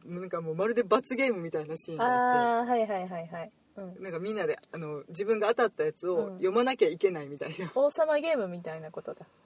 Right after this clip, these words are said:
Speaker 1: そうやね。
Speaker 2: うん。
Speaker 1: もう、あれ、あ、当たりなんだか外れなんだかみたいな。
Speaker 2: そうだね。まあ、盛り上がるやつね。
Speaker 1: そうそう。
Speaker 2: うん。
Speaker 1: それをやってるっていうシーンがあって、あ、
Speaker 2: うん。
Speaker 1: でも、これが本当に正しいイギリスのクリスマスなのかなと思って。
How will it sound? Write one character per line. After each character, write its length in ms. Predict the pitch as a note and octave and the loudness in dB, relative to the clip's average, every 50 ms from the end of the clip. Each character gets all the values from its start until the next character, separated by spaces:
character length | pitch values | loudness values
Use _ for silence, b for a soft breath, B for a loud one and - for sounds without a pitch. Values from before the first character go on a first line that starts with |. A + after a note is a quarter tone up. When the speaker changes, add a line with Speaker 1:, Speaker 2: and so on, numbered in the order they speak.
| _ _ _ _ | _ _ _ _
Speaker 1:
そ 300 | - - - - F#4+ F#4+ | -16 -2 4 6 6 6
う 20 | B3 | 6
や 120 | D#3 D3 | 2 -2
ね。 140 | - D#3 D#3+ | -6 -6 -4
Speaker 2:
う 580 | G#3 A3 G3+ F#3 F#3 - - _ _ - - | -2 -2 -4 -4 -8 -14 -20 _ _ -12 -8
ん。 20 | A3 | -4
Speaker 1:
も 60 | A3+ | 0
う、 20 | F#3 | 0
あ 80 | F#3 F#3+ | 0 2
れ、 160 | F#3+ F#3+ - - | 0 0 -2 -2
あ、 140 | - G3 G3 - _ _ _ - - - | -2 -4 -4 -4 _ _ _ -14 -10 -8
当 60 | E3 | -6
た 120 | - F#3+ | -4 -4
り 80 | F#3 G3+ | -4 -2
な 100 | G#3+ A#3+ | -2 -2
ん 40 | B3+ | 0
だ 120 | A#3+ A3 | 0 -2
か 80 | E3 D#3+ | -2 -4
外 260 | - - F3 D3+ E3 | -8 -8 -10 -6 -4
れ 100 | E3+ F#3 | -4 -4
な 140 | F#3 G3+ A3 | -4 -4 -6
ん 60 | G#3+ | -6
だ 80 | F#3+ E3 | -6 -8
か 80 | D3+ | -8
み 80 | D3 C#3+ | -10 -12
た 100 | - C#3+ | -12 -12
い 60 | C#3 | -2
な。 40 | C#3+ | 4
Speaker 2:
そ 180 | D4+ D4 B3 | 6 6 6
う 20 | G3+ | 6
だ 120 | D#3+ D#3 | 2 -4
ね。 120 | E3+ F3+ G#3 | -10 -8 -6
ま 80 | C#4+ | -4
あ、 40 | C#4+ | 0
盛 220 | A#3+ B3 B3+ B3 | 2 4 6 8
り 60 | B3 A#3+ | 8 8
上 60 | A#3 | 8
が 120 | A3+ A3 | 8 6
る 60 | G#3+ | 6
や 120 | G#3 G3 F#3+ | 4 2 0
つ 120 | - - | -2 -6
ね。 180 | - E3+ G#3 C4+ | -10 -10 -10 -6
Speaker 1:
そ 160 | - - C4 | -2 0 0
う 40 | B3 | 2
そ 300 | G#3 - D#3+ D3+ C3+ - - | 0 0 -2 -2 -2 -4 -8
う。 40 | |
Speaker 2:
う 40 | G#3+ G3 | -12 -14
ん。 40 | F#3 | -14
Speaker 1:
そ 140 | - - B3+ | -6 -2 2
れ 260 | B3 B3 A#3+ A#3 A3+ | 4 6 6 6 6
を 160 | A3 A3+ A3+ | 6 6 6
や 140 | G3+ G#3 A3 | 6 6 4
っ 20 | A3+ | 2
て 160 | _ - G#3 | _ 0 0
る 60 | F#3+ | 0
っ 40 | G3+ | -2
て 140 | - - D3+ | -4 -6 -10
い 20 | |
う 20 | D3+ | -10
シ 160 | - - E3 | -10 -10 -12
ー 80 | E3 D3 | -12 -12
ン 40 | |
が 80 | D#3 D3+ | -12 -16
あ 20 | |
っ 20 | C#3 | -8
て、 240 | _ - G3+ F#3 - | _ 0 2 2 2
あ、 80 | - | 0
Speaker 2:
う 40 | A#3+ | -2
ん。 160 | A#3+ A3 G3+ - - | -4 -6 -10 -6 -2
Speaker 1:
で 80 | - | -2
も、 140 | F#3 F3 D3 | 0 0 -2
こ 120 | - - G3 | -2 0 2
れ 100 | A#3 C4 | 2 2
が 100 | D4 D#4 | 2 0
本 200 | D#4+ D#4+ D4+ D4 | 0 -4 -6 -6
当 200 | - C#4 C#4 C4 | -6 -6 -6 -6
に 260 | B3+ C4 C4 A3+ - _ b b b b b b b | -6 -4 -6 -6 -6 _ b b b b b b b
正 220 | - B3+ B3+ C4+ C4+ | 2 4 4 4 2
し 340 | - - C4+ C#4 B3 G3+ F#3+ | 0 -4 -4 -2 -2 -2 -2
い 20 | |
イ 40 | G3 | 0
ギ 120 | F#3+ A#3 | 0 0
リ 140 | A#3 A#3+ A#3 | 2 2 0
ス 120 | - - A#3 | 0 -2 -2
の 280 | A3+ A3 G#3+ G#3 F#3+ - | -2 -2 -4 -4 -6 -8
ク 120 | - - | -6 -4
リ 80 | A3+ A#3 | -4 -4
ス 100 | - C4 | -2 -2
マ 120 | B3 B3 | -2 -2
ス 100 | A#3 - | -2 -4
な 100 | F3+ E3 | -8 -8
の 80 | D#3 C#3+ | -8 -8
か 140 | - D3 D#3 | -8 -6 -6
な 180 | F3 F#3+ G3 | -6 -6 -8
と 100 | F#3+ - | -8 -10
思 100 | D3 C3+ | -14 -14
っ 20 | C3 | -16
て。 120 | - - | -18 -20